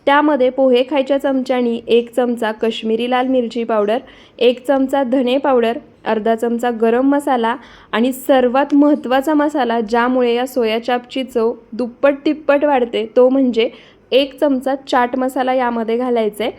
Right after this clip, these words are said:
आणि एक छोटा अर्धा चमचा मीठ घालायचं. त्यानंतर आता ज्या चमच्याने हे सर्व साहित्य मोजून घेतले, त्याच चमच्याने यामध्ये पाच चमचे इतकं दही घालायचं.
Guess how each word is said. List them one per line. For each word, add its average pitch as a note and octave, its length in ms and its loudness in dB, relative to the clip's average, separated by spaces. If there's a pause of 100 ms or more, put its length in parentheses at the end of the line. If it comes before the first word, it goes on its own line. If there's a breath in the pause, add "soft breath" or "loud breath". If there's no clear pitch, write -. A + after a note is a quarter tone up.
(280 loud breath)
आणि A3 180 2
एक B3+ 200 -2
छोटा C4+ 280 2
अर्धा A#3 400 0
चमचा B3+ 380 -2
मीठ C4+ 340 2
घालायचं. G3 540 -2 (460 loud breath)
त्यानंतर D#4 460 2
आता C#4 280 -2
ज्या A#3+ 240 2
चमच्याने C#4 500 0
हे C#4 140 0
सर्व B3 300 -2
साहित्य C4 440 -2
मोजून B3 400 0
घेतले, A#3+ 380 -2 (260)
त्याच B3+ 300 0
चमच्याने C4+ 500 0
यामध्ये A#3+ 460 -2
पाच A#3 320 -2 (140)
चमचे A#3+ 340 -2
इतकं A3+ 500 -4
दही A#3+ 260 2
घालायचं. A3 520 -2